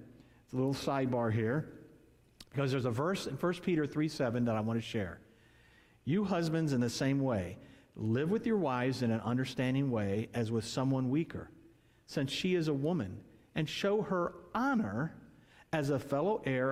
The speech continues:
of the grace of life." And here it is in big, bold print, "so that your prayers will not be hindered."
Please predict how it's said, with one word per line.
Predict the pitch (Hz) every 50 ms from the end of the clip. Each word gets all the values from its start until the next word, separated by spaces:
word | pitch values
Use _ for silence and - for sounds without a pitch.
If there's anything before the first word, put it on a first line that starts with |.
| 131 139
of | 139 131
the | 131 135
grace | 120 127 139 135 135 139
of | 147 127 123
life." | 139 160 156 107 113 117 - -
And | - 151 147
here | 143 143 190 214 226
it | 226 202
is | 202 185 180 160
in | 160 139 135
big, | 131 - 185 202 196 180 156 135
bold | 160 170 170 170 165 156 - -
print, | - - 165 143 107 - - - - - - - - - - -
"so | - - - - - 190 185 185 185 185 180 175
that | 160 165 165 160 160 156 160 156 156 151
your | 151 156 143 139 139 139
prayers | 139 - - - 190 180 180 180 180 180 170 147
will | 156 165 170 165 160 156 156 151
not | 151 156 156 156 151 147 147 156 156
be | 160 156 147 147 147 143
hindered." | 120 104 135 156 156 143 127 120 110 98 90 92